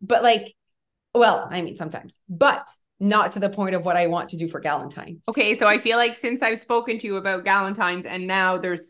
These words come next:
Speaker 2: time has passed and some
Speaker 1: Time has
Speaker 2: planning has
Speaker 1: passed.
Speaker 2: happened.
Speaker 1: And there's a costume.
Speaker 2: Okay.
Speaker 1: There, you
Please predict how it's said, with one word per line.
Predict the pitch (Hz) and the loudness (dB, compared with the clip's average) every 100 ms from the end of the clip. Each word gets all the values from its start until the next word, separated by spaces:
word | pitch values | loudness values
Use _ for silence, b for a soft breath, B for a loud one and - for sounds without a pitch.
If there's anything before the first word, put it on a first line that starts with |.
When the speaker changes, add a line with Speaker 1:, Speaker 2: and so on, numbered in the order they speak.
| - | -2
Speaker 2:
time | 220 196 | 0 2
has | 185 180 | 0 0
passed | 233 175 190 - | 4 4 4 -2
and | 180 | -12
some | 170 175 | -12 -6
Speaker 1:
Time | 220 185 | 0 2
has | 175 | 2
Speaker 2:
planning | 165 | 0
has | 170 | 2
Speaker 1:
passed. | 165 | 2
Speaker 2:
happened. | 160 - 120 90 _ _ | 0 -2 -10 -12 _ _
Speaker 1:
And | 208 208 | 0 2
there's | 214 | 2
a | 202 | 2
costume. | 202 185 139 - 87 190 196 - _ - | 2 0 0 -6 -8 -8 -10 -14 _ 4
Speaker 2:
Okay. | 247 - | 6 6
Speaker 1:
There, | 233 | 4
you | 175 | 0